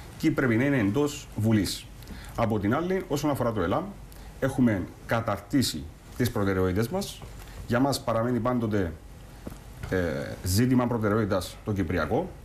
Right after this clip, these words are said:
Από εκεί και πέρα, το μεταναστευτικό είναι επίσης ένα πολύ σοβαρό ζήτημα. Η διαχείριση του θέματος των τραπεζών, των δανείων, των εκποιήσεων,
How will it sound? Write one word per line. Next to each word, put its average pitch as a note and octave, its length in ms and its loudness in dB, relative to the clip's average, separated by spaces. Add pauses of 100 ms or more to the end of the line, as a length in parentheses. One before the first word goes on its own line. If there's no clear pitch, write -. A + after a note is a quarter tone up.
(140)
Από G#2+ 180 2
εκεί G#2+ 140 2 (460)
και - 80 -2
πέρα, G2 300 2 (300)
το A2 80 0
μεταναστευτικό G2+ 800 2 (120)
είναι A2+ 120 4
επίσης G#2+ 340 2
ένα G2+ 100 4
πολύ F2+ 320 2 (320)
σοβαρό - 300 0
ζήτημα. F#3 460 6 (960)
Η B2 80 2
διαχείριση D#3 880 2 (300)
του B2 100 -2
θέματος D3 460 0
των C3+ 180 0
τραπεζών, B2 560 2
των B2+ 160 -2
δανείων, B2 380 2
των A#2+ 120 0
εκποιήσεων, B2+ 540 2